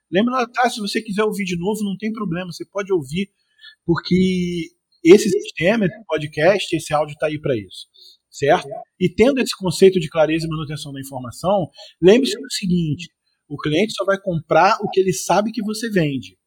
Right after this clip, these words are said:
A informação, ela precisa estar ao alcance do cliente quando ele quer, e não quando convém, é você que tá tentando vender. Você precisa ter foco naquilo que você quer comunicar, ser objetivo e ser claro.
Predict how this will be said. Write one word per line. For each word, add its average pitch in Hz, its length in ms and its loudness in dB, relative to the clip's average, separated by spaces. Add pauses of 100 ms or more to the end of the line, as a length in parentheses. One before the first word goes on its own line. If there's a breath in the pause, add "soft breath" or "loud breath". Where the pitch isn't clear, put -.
(520 soft breath)
A 147 100 0
informação, 190 800 0
ela 190 140 4
precisa 185 300 -8
estar - 260 -2
ao 185 80 4
alcance 185 320 -4
do 175 80 -12
cliente 170 420 -2
quando 208 240 -4
ele 269 260 0
quer, 175 300 0 (360 soft breath)
e 175 100 4
não 185 240 2
quando - 280 -12
convém, 202 520 4
é 220 80 2
você 220 400 -2
que - 120 -4
tá 233 100 -4
tentando 202 380 -4
vender. 160 400 -4 (920 soft breath)
Você 170 240 2
precisa - 280 -4
ter - 100 -2
foco 190 680 2
naquilo 180 280 0
que 180 100 -6
você 170 220 -4
quer 180 160 -2
comunicar, 170 640 -4
ser - 160 -16
objetivo 151 640 -6
e 202 60 -10
ser 233 180 -12
claro. 127 400 -2